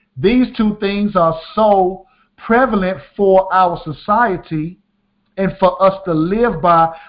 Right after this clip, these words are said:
but yet and still they are so dangerous. So they can enhance life, but they can also take life. Of course, we see that through natural disasters in dealing with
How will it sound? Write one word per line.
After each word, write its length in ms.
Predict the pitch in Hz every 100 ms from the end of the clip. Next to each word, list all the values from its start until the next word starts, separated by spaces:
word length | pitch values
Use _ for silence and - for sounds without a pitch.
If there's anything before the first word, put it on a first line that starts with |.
| -
but 300 | 170 165 147
yet 380 | 160 220 226 -
and 160 | 190 170 -
still 320 | 233 214 165
they 160 | 190
are 160 | 180 165 -
so 260 | 202 160 180
dangerous. 420 | 202 175 143 135
So 140 | 170
they 200 | - 214
can 320 | 214 165 151 - _ _ _ _ -
enhance 640 | 202 165 127 247 262 -
life, 340 | 170 170 170 165 - _ 160
but 180 | 165
they 140 | 202 208
can 220 | 202 196
also 600 | 175 175 - 185 185 - -
take 300 | 233 214 -
life. 380 | 156 139 - - _ _ _ _ _ -
Of 140 | 196
course, 260 | - 180 -
we 200 | 190 190 -
see 160 | 240 190
that 280 | 175 175
through 160 | 185 175
natural 500 | 165 175 180 - 175
disasters 880 | 170 160 208 208 - - 120 120 - _ _ -
in 220 | 185 175
dealing 260 | 151 175 160
with 200 | 160